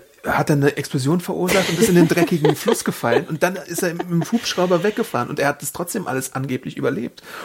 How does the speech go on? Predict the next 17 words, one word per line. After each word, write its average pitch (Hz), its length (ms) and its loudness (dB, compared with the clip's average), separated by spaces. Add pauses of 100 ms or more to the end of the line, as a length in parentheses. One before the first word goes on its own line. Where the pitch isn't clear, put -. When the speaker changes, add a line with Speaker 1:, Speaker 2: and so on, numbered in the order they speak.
(140)
Speaker 1:
Und 131 120 0
das, - 200 -2
das, - 340 -4
also 143 180 0
ich - 80 -4
meine, 151 260 4 (520)
das 143 160 -2
ist 151 80 -2
eine 139 100 2
Zombie-Serie 180 560 2
und 170 140 0
alles, 175 180 0
aber 135 200 2
den 131 180 2
Suspension 165 560 -2
of 139 100 -6
Disbelief, 131 640 -2